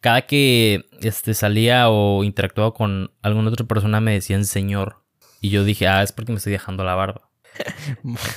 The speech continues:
Speaker 1: Pero
Speaker 2: Está bien, está bien, está bien.
Speaker 1: me corté la barba
Speaker 2: Y te
Speaker 1: y,
Speaker 2: seguían diciendo
Speaker 1: y me
Speaker 2: "señor".
Speaker 1: seguían diciendo "señor". Y yo así de, "Chale, ¿qué me hace señor?". Y ya fue como que me puse a analizar y dije, "Ha de ser mi, mi complexión física". Porque pues soy una persona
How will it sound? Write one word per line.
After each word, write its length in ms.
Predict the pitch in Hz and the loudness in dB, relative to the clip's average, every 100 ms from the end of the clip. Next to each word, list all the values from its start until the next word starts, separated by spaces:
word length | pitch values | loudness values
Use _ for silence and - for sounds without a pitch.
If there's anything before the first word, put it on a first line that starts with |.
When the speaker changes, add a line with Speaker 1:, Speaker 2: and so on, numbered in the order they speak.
| - - _ _ - - - - - - 175 - | -14 -20 _ _ -20 -16 -16 -12 -12 -8 -8 -2
Speaker 1:
Pero 240 | 131 123 | 4 4
Speaker 2:
Está 120 | 123 120 | 4 2
bien, 120 | 117 | 0
está 140 | 113 | 0
bien, 120 | 113 110 | 0 0
está 80 | |
bien. 200 | 117 110 - | -2 -4 -6
Speaker 1:
me 160 | 117 117 | -4 -2
corté 260 | 113 - | 0 0
la 100 | 135 156 | 2 4
barba 460 | 151 120 120 135 _ _ _ | 4 4 0 -4 _ _ _
Speaker 2:
Y 220 | 107 110 110 | 0 2 4
te 40 | |
Speaker 1:
y, 40 | 107 | 4
Speaker 2:
seguían 220 | 107 110 | 4 2
diciendo 260 | 113 110 113 | 0 2 2
Speaker 1:
y 20 | |
me 60 | 117 | 4
Speaker 2:
"señor". 100 | 113 | 4
Speaker 1:
seguían 240 | 117 110 127 | 4 4 2
diciendo 420 | 131 120 110 110 | 2 2 2 2
"señor". 520 | 123 117 120 127 - - | 2 4 4 4 0 -4
Y 80 | 113 | -2
yo 40 | |
así 140 | 107 120 | 0 2
de, 120 | 117 | 2
"Chale, 580 | - - 120 120 101 98 _ _ - | 0 0 2 2 -2 -6 _ _ -6
¿qué 160 | 123 | 0
me 140 | 123 123 | 2 2
hace 180 | 120 131 | 2 2
señor?". 580 | 127 123 143 135 120 _ _ _ _ _ | 2 4 4 2 -2 _ _ _ _ _
Y 100 | 113 | -2
ya 240 | 107 110 113 | 2 4 2
fue 200 | - 123 | 0 -4
como 180 | 135 123 | -2 -2
que 80 | 110 | -2
me 60 | 95 | -4
puse 200 | 117 135 | -2 -2
a 20 | |
analizar 320 | 123 107 104 | -2 0 0
y 60 | 104 | 0
dije, 280 | 104 110 - | 0 -6 -6
"Ha 80 | - | -4
de 60 | 104 | -4
ser 160 | 98 95 | -2 -4
mi, 480 | 101 95 92 - - _ _ | -2 -4 -6 -10 -16 _ _
mi 80 | 123 | -8
complexión 460 | - 104 101 - 117 | -4 -4 -6 -8 -10
física". 380 | 165 - - _ _ | -10 -14 -18 _ _
Porque 220 | - 90 - | -10 -10 -10
pues 140 | 85 | -12
soy 100 | 95 | -8
una 140 | 92 95 | -8 -8
persona 520 | 87 90 95 92 - | -8 -8 -6 -8 -10